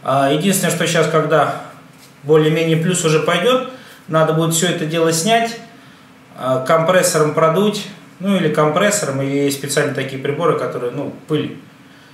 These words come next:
всю выкидывают, чтобы как бы к новому сезону, уже к весенне-летнему приготовиться.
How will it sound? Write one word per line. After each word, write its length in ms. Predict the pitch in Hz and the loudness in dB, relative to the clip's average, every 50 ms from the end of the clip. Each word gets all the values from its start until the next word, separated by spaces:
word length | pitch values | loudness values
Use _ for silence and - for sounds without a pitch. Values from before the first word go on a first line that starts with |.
| - - - | -20 -20 -16
всю 240 | - - - 147 135 131 127 123 120 120 - | -14 -8 -6 -4 -4 -4 -4 -4 -6 -8 -10
выкидывают, 520 | 135 131 135 196 190 170 160 151 147 135 - | -10 -8 -6 -4 -2 0 2 2 2 2 2
чтобы 200 | - 147 127 - | -2 -2 -2 0
как 220 | 147 139 135 131 | -2 -2 -2 -2
бы 80 | 127 - | -4 -4
к 40 | |
новому 300 | 160 165 165 156 147 143 | -2 0 0 0 0 0
сезону, 400 | - - 151 143 160 170 160 151 | -2 -2 -2 0 0 0 0 0
уже 160 | 135 123 127 - | -2 -4 -6 -8
к 80 | - 135 | -8 -8
весенне-летнему 840 | 135 139 - - 156 143 143 143 143 156 165 160 156 139 131 127 | -8 -6 -4 -2 -2 -2 -2 -2 -2 -2 -2 -4 -4 -6 -6 -4
приготовиться. 640 | 135 139 127 131 143 - 143 123 107 101 95 - - | -6 -4 -2 -2 -2 -2 0 -2 -2 -4 -6 -10 -12